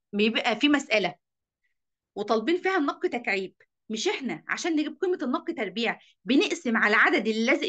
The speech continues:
فيها؟ يعني هنقسم هنا على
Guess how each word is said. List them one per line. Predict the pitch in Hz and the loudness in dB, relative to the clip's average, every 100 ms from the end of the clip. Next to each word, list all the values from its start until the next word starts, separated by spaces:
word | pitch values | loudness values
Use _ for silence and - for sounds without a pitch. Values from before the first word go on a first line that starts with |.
| - | -4
فيها؟ | 285 381 415 _ _ _ _ _ _ _ _ _ _ _ _ _ _ _ - | -4 -4 -8 _ _ _ _ _ _ _ _ _ _ _ _ _ _ _ -2
يعني | 233 214 185 175 | 2 2 0 -4
هنقسم | 226 302 330 262 233 | -2 -2 -2 -2 -2
هنا | 269 220 - _ - | -2 -4 -8 _ -4
على | 185 226 190 | 0 2 0